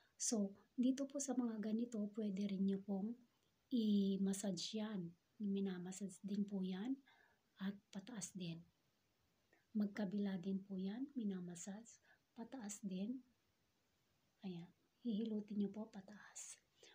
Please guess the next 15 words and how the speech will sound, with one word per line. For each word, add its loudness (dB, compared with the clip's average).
So, 2
dito 4
po -4
sa 2
ganito, 4
pwede -2
nyo 0
pong 0
itulak 2
siya -8
pataas. -10
Hilain 2
dito -2
sa -4
taas. -14